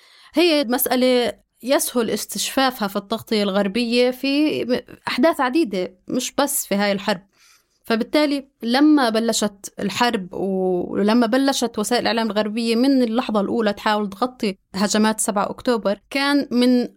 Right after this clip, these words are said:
ال-، يعني منطقي، ولو إنه مستهجن بنفس الوقت،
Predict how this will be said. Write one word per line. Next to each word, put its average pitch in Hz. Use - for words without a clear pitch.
ال-، 220
يعني 196
منطقي، 226
ولو 196
إنه 190
مستهجن 214
بنفس 196
الوقت، 214